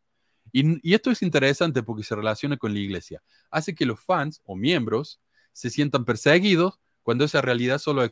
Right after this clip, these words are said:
esa persecución, ¿no? solo existe en la cabeza. Se ponen a la defensiva, van a las redes sociales a promocionar gratuitamente la película o la iglesia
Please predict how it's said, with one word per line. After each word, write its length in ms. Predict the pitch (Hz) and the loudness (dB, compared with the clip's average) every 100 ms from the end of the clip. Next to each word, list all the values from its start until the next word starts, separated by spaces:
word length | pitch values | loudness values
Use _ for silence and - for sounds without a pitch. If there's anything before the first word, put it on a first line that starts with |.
| _ | _
esa 240 | 131 123 131 | -8 -4 -4
persecución, 760 | 117 - - 113 127 - 139 | -4 -6 -6 -4 -4 0 0
¿no? 200 | 110 147 | 0 -4
solo 240 | - 131 117 | -2 0 0
existe 260 | 104 110 | -2 -6
en 60 | 107 | -6
la 80 | 92 | -4
cabeza. 420 | 85 85 - - _ _ _ _ - | -4 -4 -8 -18 _ _ _ _ -14
Se 160 | 110 | -8
ponen 300 | 117 147 151 | -2 0 2
a 60 | 147 | 2
la 100 | 147 | 2
defensiva, 680 | 143 156 160 196 202 202 160 | 2 2 0 0 0 0 -2
van 200 | 135 143 | -2 -2
a 40 | |
las 160 | 123 113 | -2 0
redes 260 | 143 135 | 0 0
sociales 500 | - 131 156 151 139 | -2 -2 0 0 -2
a 40 | 113 | -4
promocionar 580 | 107 101 - 110 127 | -6 -6 -4 -2 0
gratuitamente 680 | 120 110 120 123 120 120 113 | 2 0 0 -2 -2 -2 -2
la 100 | 107 | -4
película 600 | - 113 139 - 147 151 104 | -2 -2 -4 -4 -4 -4 -4
o 60 | |
la 100 | 90 | -6
iglesia 540 | 120 165 156 165 190 | -2 -2 -2 -4 -4